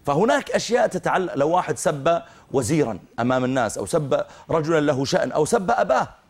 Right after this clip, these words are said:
بدأ يسب أباه ويلعنه، وذهب الأب و-، واشتكى. هنا في قضية عند المحاكم بالمناسبة، وأنا زملائي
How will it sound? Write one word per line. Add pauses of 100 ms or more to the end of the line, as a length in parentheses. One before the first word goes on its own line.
(720)
بدأ
يسب
أباه
ويلعنه، (260)
وذهب
الأب
و-،
واشتكى. (340)
هنا
في
قضية
عند
المحاكم
بالمناسبة،
وأنا
زملائي